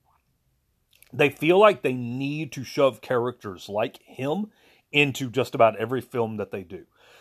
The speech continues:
Someone that is very quick-witted, very just throws jokes around twenty-four seven, always has some kind of smart aleck comeback to make and all of that kind of stuff. And it's just like,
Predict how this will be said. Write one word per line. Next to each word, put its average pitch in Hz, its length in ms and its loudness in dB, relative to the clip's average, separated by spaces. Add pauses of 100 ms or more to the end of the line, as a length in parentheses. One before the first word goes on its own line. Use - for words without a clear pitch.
(140)
Someone 185 380 4
that 156 140 4
is 113 100 -4
very 127 200 2
quick-witted, 165 840 0 (600)
very 147 380 6
just - 300 -8
throws 151 340 6
jokes 156 480 -2
around 139 360 -2
twenty-four 143 520 -6
seven, 135 440 -2 (300)
always 165 420 8
has 156 220 2
some 151 200 -4
kind 143 160 -2
of - 80 -14
smart 139 400 0
aleck 135 260 0
comeback 127 540 0
to 139 80 -8
make 123 360 -2
and 127 120 -4
all 123 240 4
of 113 60 -4
that 123 180 0
kind 123 160 0
of - 40 -10
stuff. 131 260 -2
And 135 80 -2
it's 123 120 -4
just - 240 -6
like, 143 300 0